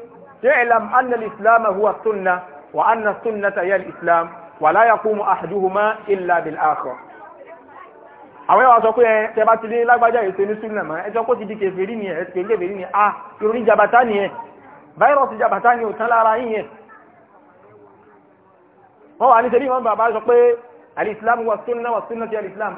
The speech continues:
Al-Sunna ni Mùsùlùmí, Mùsùlùmí náà sunna, wallahi, ìtukùtù ló ń tú. Islam àti sunna ni wọ́n sọ, wọ́n sọ Muslim àti Sunni.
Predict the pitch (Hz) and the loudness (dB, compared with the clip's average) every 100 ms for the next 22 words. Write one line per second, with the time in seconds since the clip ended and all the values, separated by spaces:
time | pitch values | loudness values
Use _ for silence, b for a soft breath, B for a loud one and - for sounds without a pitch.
0 | - 262 269 262 247 240 214 196 185 220 | -4 -4 -4 -4 -4 -4 -4 -8 -8 -8
1 | 202 196 226 214 214 214 190 202 226 190 | -6 -4 -2 0 -2 -2 0 2 0 0
2 | 196 - 165 233 254 226 196 175 196 - | -10 -10 -6 -6 -4 -4 -6 -6 -10 -18
3 | _ _ _ _ - _ - - - - | _ _ _ _ -20 _ -20 -20 -20 -20
4 | - - 214 226 240 320 330 240 208 254 | -20 -8 -4 -2 2 4 4 4 2 0
5 | 254 311 294 247 233 247 240 226 240 208 | -2 -2 2 2 2 2 2 4 4 4
6 | 226 240 277 277 254 175 202 208 233 226 | 2 2 0 -4 -2 -2 -2 -4 -2 -2